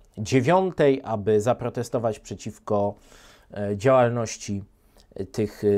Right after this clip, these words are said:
ruchów proaborcyjnych.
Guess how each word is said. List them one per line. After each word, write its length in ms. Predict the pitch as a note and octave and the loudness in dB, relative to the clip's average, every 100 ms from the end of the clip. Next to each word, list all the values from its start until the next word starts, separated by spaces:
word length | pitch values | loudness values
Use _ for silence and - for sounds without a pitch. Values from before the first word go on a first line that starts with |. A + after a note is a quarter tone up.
| G2 G2 F#2+ | 2 0 0
ruchów 480 | A2 A#2+ - G2+ - | 0 0 0 -4 -4
proaborcyjnych. 1400 | - C#3+ C3+ A#2 G2+ G2 G2 - G3 G3+ E3+ D3+ D3 | -2 4 4 4 0 -6 -6 0 4 4 4 -2 -2